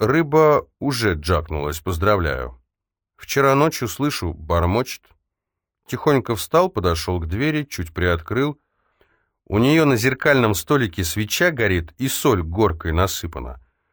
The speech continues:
И в эту соль она из пипетки капает вроде как кровью и приговаривает: "Только не на беду, как по лекару, а на здоровье".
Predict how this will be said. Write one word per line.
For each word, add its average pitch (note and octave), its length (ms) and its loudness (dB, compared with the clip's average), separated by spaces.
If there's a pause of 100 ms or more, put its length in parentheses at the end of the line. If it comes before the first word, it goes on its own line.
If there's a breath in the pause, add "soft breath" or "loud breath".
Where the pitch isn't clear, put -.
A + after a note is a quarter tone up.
(500)
И A#2 120 0
в C3 160 0
эту D3 180 2
соль E3+ 460 2
она B2 300 2
из G#2+ 120 -4
пипетки A2 800 -6 (160)
капает G2 540 -2 (120)
вроде A2 400 -2
как A#2 340 -6
кровью E2+ 520 0
и F2 40 -2
приговаривает: F2+ 1000 0
"Только A#2+ 360 -2
не G2+ 120 2
на G2 160 2
беду, G2+ 500 -4
как G2 300 -4
по G#2 140 -4
лекару, A2+ 640 0
а G2 80 0
на G2 140 0
здоровье". E2 720 -2